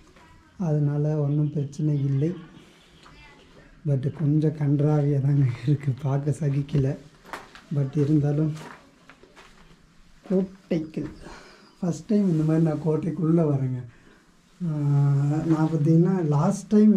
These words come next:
எங்க போயிருந்தேன் அப்படின்னா கோட்டைக்கு, ம்,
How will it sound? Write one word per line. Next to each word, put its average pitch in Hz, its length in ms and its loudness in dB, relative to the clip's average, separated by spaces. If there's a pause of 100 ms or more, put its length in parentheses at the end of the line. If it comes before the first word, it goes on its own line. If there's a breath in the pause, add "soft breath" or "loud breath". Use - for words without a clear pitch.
எங்க 180 140 0 (100)
போயிருந்தேன் 175 360 0
அப்படின்னா 160 280 2 (140)
கோட்டைக்கு, 175 480 2 (1900 loud breath)
ம், 151 1120 2